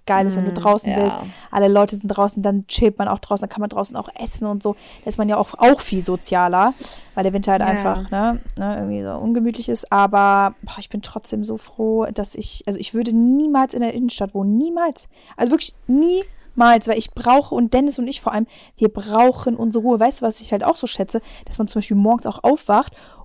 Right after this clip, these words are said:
Speaker 1: und, ähm, irgendwie nicht von irgendwelchem Verkehr geweckt wird, weißt du, oder lauten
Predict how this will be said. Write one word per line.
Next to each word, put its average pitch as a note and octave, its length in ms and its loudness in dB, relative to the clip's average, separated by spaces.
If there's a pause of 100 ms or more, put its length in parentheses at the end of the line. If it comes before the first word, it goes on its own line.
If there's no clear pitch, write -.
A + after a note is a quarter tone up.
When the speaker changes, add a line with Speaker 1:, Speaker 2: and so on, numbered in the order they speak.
Speaker 1:
und, A3+ 380 4
ähm, G#3 180 2
irgendwie G#3+ 280 2
nicht A3+ 200 2
von G#3 500 0
irgendwelchem G#3+ 600 0
Verkehr B3 400 0
geweckt F#3 380 -4
wird, F3+ 180 -6
weißt F#3 200 -2
du, G3+ 60 -2
oder G3 200 2
lauten G3 800 -2